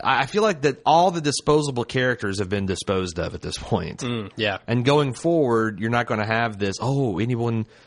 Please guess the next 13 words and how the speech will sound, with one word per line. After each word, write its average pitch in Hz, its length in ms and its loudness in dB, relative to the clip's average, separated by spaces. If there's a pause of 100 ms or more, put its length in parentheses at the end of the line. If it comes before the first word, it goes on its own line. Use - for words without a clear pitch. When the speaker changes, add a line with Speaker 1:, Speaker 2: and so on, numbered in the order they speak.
Speaker 1:
can 95 180 -2
die." 95 600 -2
You 107 140 -2
know, 101 80 0
it's 104 100 -2
kinda 135 200 2
like 110 440 0 (220)
Speaker 2:
Yeah. 107 180 -6
Speaker 1:
if 123 100 0
Ned 131 340 2
Stark 117 460 0
in, 95 340 -4 (420)
uh, 90 440 -2